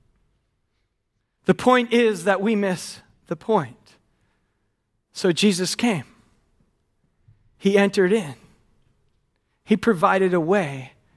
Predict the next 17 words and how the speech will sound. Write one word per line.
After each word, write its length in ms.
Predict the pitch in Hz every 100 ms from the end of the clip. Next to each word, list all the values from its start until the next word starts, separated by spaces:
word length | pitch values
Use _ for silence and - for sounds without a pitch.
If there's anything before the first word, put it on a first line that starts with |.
| _ _ _
when 140 | 175 170
there 160 | 170
was 180 | 160 156
no 160 | 165 156
way. 400 | 147 190 156 - _ _ _ _ _ _ _ _ _ _ _ _ _ _ _ _ _ _
He 140 | 196
gave 200 | 180 175
hope 400 | - 233 - - - _ _ _ _ _ _ _ _ _ _
where 120 | 160
there 100 | 160
was 180 | 147 139
no 140 | 151 123
hope. 320 | 123 104 - _ _ _ _ _ _ _ _ _ _ _
Because 280 | 190 214 175
left 420 | 196 208 - -
to 120 | 233
ourselves, 800 | 226 - - 156 127 120 -